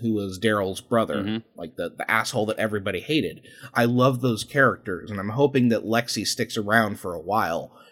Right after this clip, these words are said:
Speaker 1: 'cause I just like how she just injects that kind of venom into all of
Speaker 2: I'm
Speaker 1: this.
Speaker 2: going to make a prediction here.
Speaker 1: Yeah.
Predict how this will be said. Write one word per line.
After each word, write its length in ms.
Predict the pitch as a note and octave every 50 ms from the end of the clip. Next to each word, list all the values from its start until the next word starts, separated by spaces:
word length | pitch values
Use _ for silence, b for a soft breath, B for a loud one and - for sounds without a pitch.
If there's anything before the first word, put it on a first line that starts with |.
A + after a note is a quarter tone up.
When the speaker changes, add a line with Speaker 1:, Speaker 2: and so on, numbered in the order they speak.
| b b
Speaker 1:
'cause 140 | - A#2 A2
I 80 | G#2+
just 220 | G#2 A2+ A2 - G2+
like 160 | G#2 A2 -
how 160 | - G2 G2+
she 160 | F#2+ - G2+
just 280 | G2 G#2 A2 - - -
injects 460 | G#2 G#2 F#2+ - A2+ A2 G2 - -
that 180 | - G#2 - -
kind 200 | - A#2+ G2+ F#2+
of 100 | F#2 F#2+
venom 320 | G#2 A2 A2 G#2 F#2+ F2+
into 160 | F2+ F2+ -
all 240 | - - D#2+ C2+ C2
of 60 | - -
Speaker 2:
I'm 160 | A#2 A#2+ B2+
Speaker 1:
this. 100 | C3+ C3
Speaker 2:
going 440 | C#3 E3+ F#3 G3 G3 G3 F#3+ F3+ F3 D3
to 360 | - - A#2+ A2+ G2+ G2 G2
make 340 | F2 G2 G2 G2 G2 G2 -
a 60 | E2+
prediction 720 | - - E2+ D2+ D2+ F2 E2+ D2+ - - - - D2 C#2+
here. 240 | D2 D#2+ D#2 C#2+ C2+ - - _ _ _ _ _ _ _ _ _ _ _ _ _ _ _ _ _ _ _ _ _ _
Speaker 1:
Yeah. 160 | A#2+ A2+ E2+